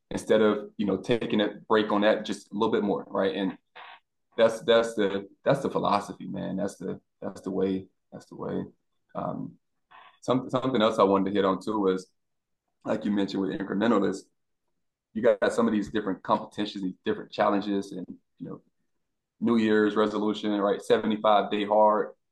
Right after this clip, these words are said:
you know, give me that person that's, that's, that's five out of seven, that's,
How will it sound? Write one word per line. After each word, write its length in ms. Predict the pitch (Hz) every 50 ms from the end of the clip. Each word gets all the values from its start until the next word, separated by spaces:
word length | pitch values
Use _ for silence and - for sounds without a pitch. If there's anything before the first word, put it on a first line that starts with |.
| _ _ _ _
you 120 | - 104 92
know, 300 | 90 98 98 - - _ _ _ _ _ _ _ _ _ _ _ _ _ _ _ _ _ _ _ _ -
give 120 | 117 113 120
me 120 | 127 131
that 180 | 127 113 - -
person 300 | 117 113 110 - 107 104
that's, 280 | 101 98 98 - - _ -
that's, 200 | - 95 95 - -
that's 240 | 107 107 - - _ -
five 280 | 101 101 104 104 98 98
out 140 | 92 92
of 80 | 92 90
seven, 360 | - - 92 92 - 95 - _ _ _ _ -
that's, 280 | 92 90 - - -